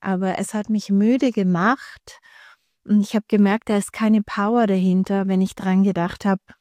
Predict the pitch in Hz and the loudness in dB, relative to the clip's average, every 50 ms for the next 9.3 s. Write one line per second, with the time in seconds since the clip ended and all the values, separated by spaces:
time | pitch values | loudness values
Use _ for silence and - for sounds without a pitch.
0 | _ _ _ _ _ _ _ _ _ _ _ _ _ _ _ _ _ _ - 202 | _ _ _ _ _ _ _ _ _ _ _ _ _ _ _ _ _ _ 4 6
1 | 214 208 208 - 233 220 202 208 196 196 190 - 196 190 185 185 180 180 185 185 | 6 6 6 4 4 4 4 4 2 2 2 0 0 0 0 0 -2 -2 -4 -6
2 | - _ _ _ _ _ _ _ _ _ 208 196 180 175 202 185 - 190 180 180 | -8 _ _ _ _ _ _ _ _ _ -4 -2 0 0 0 0 0 -2 -2 -2
3 | 180 180 180 - - - _ _ _ _ _ _ 208 208 196 185 202 196 185 - | -2 -4 -6 -8 -14 -20 _ _ _ _ _ _ 0 0 0 2 2 0 0 0
4 | 190 185 185 180 180 180 175 170 170 170 165 165 175 185 185 - _ _ _ - | 0 0 0 0 0 0 0 0 -2 -2 -2 -4 -4 -6 -8 -10 _ _ _ -20
5 | - - - - - _ - - - 220 208 202 185 - _ _ _ _ _ _ | -20 -20 -20 -20 -20 _ -12 -2 0 2 2 2 0 -2 _ _ _ _ _ _
6 | _ _ _ _ _ _ _ _ _ _ - 226 202 - - - - 202 214 233 | _ _ _ _ _ _ _ _ _ _ -6 -6 -6 -6 -6 0 2 4 4 4
7 | 269 302 - - 262 233 240 277 330 370 - _ _ _ _ _ _ _ _ _ | 4 2 0 0 2 4 4 4 2 0 -4 _ _ _ _ _ _ _ _ _
8 | _ - 262 262 269 269 240 233 247 247 - 247 - - 226 220 220 220 208 202 | _ 2 4 4 4 4 4 2 2 2 2 0 2 4 4 4 4 4 4 2
9 | 208 226 262 294 311 320 | 2 0 0 0 -2 -4